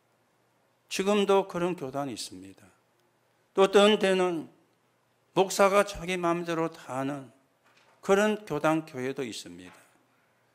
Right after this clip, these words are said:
우리는 그게 아니죠. 목사는 여러분의 영적인 것을 책임지고, 여러분은 목회자의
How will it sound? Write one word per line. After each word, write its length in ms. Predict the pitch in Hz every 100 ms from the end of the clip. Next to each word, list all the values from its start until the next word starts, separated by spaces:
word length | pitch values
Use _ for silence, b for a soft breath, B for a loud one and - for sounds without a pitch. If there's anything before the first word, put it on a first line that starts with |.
| _
우리는 440 | 180 196 208 208 208
그게 280 | 170 160
아니죠. 480 | 170 107 110 - 135 127 _ _ _ b b b b -
목사는 800 | 131 131 - 135 131 127 110 104 _ _ _
여러분의 840 | 123 123 123 120 117 113 110 - - _ -
영적인 560 | 117 160 160 147 156 147
것을 340 | 143 147 143
책임지고, 640 | - - 123 117 - 98 _ _ _ _ _ _ _ _ _ _ _ _ -
여러분은 720 | 170 180 170 175 180 180 139
목회자의 720 | 147 - 143 139 131 123